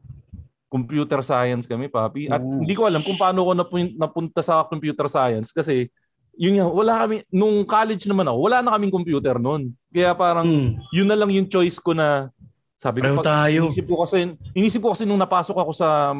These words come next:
Speaker 1: yung pangalan ng eskwelahan ko, Mapua. Nung napasok ako dun, sabi ko, pag tinuloy ko tong mechanical engineering course ko, hindi ako gagraduate. Kasi, number one, five years siya.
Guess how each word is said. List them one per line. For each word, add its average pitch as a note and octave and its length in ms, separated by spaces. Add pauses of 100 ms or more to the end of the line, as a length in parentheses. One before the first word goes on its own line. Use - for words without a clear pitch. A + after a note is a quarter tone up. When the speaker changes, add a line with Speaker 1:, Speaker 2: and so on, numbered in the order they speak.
(400)
Speaker 1:
yung B2+ 100
pangalan C#3+ 320
ng C#3+ 80
eskwelahan C3 320
ko, C3+ 80
Mapua. A#2+ 500 (520)
Nung E3+ 160
napasok G3+ 400
ako D#3 140
dun, B2 120
sabi C3+ 140
ko, D3+ 100
pag C3+ 220
tinuloy F3 340
ko D#3 140
tong F3 260 (380)
mechanical D#3+ 580
engineering C#3 560
course A#2 200
ko, - 100
hindi C3+ 160
ako E3+ 160
gagraduate. A#2+ 600 (1080)
Kasi, E3 520
number E3+ 280
one, C#3+ 200
five E3 200
years D#3 300
siya. G2+ 300